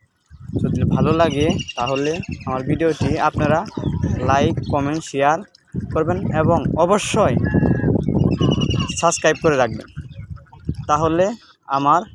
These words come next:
ভিডিওটি আপনাদের সামনে যাবে। তাই বলতেছি, যাদের ভালো জাতের বাচ্চা লাগবে আমার সাথে যোগাযোগ করবেন, তাহলে ভালো মানের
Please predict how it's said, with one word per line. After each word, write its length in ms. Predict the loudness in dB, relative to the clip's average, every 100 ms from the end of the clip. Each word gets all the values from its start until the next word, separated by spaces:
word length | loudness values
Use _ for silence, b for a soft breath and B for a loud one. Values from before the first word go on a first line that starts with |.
| _ _ _ _ _ _
ভিডিওটি 520 | -4 2 2 2 -2 -6 -6
আপনাদের 560 | -8 -4 -2 0 2 2 -2 -12 -8 -6 -4 -4 -4 -4 -2
সামনে 340 | 0 2 2
যাবে। 220 | 2 2 2 2 2 2 2 0 0 0 -2 -4 -4 -4 -4 -4 -4 -2 -2 -2 0
তাই 180 | 2 2
বলতেছি, 380 | 2 2 2 2
যাদের 380 | 2 2 2 2 0
ভালো 260 | 0 2 2
জাতের 420 | 2 2 4 4 2 2
বাচ্চা 300 | 2 0 0
লাগবে 360 | 0 0 0 -2 0 0 0 2 4 4
আমার 200 | 4 4
সাথে 160 | 2 2 2
যোগাযোগ 280 | 2 2 2
করবেন, 300 | 2 2 0 0 -4 -10 _ _ _ _ _ _ _ -8 -6 -6 -10 -20 _ _ _
তাহলে 260 | -10 -6 -4
ভালো 280 | 0 0 0
মানের 440 | 2 2 2 0